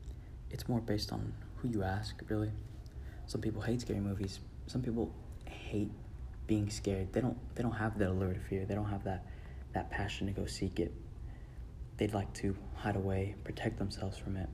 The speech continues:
That's why I think not everyone's attracted to fear, but there is that little, that little inside of someone that does like that little adrenaline rush, that little jump,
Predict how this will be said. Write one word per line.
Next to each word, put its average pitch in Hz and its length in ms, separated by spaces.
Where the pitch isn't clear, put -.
That's 113 180
why 113 100
I 107 40
think 104 300
not 113 180
everyone's 113 400
attracted - 420
to - 60
fear, 101 420
but - 140
there 123 120
is 123 180
that 123 260
little, 117 260
that - 80
little 123 280
inside 110 340
of 98 80
someone 101 260
that 101 180
does 110 200
like 110 140
that - 160
little 110 180
adrenaline 104 480
rush, 104 160
that 101 140
little 104 240
jump, 107 260